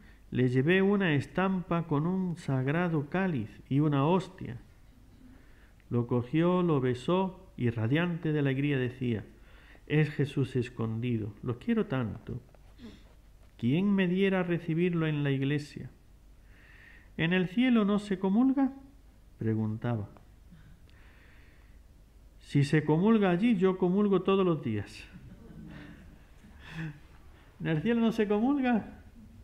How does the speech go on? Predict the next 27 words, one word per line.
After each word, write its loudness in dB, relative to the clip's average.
Pues -2
lo 2
siento, -2
Jacinta, -2
en -2
el 2
cielo 0
no 0
se -8
comulga. -6
Ah, -2
qué -2
pena, -6
qué -4
lástima. -6
Es 2
una 4
comunión 2
eterna, 2
allí 0
siempre 0
estaremos -2
en -2
esa -4
comunión, 0
en -2
esa, -2